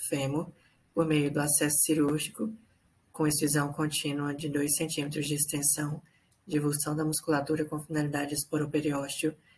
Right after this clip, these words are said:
e incisão e descolamento do periósteo para permitir o acesso à diáfise do fêmur.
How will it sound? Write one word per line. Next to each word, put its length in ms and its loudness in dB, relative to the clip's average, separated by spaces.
e 80 -4
incisão 420 2
e 40 2
descolamento 520 0
do 100 0
periósteo 680 0
para 100 -2
permitir 460 2
o 60 0
acesso 480 0
à 100 -2
diáfise 540 0
do 100 -2
fêmur. 500 -4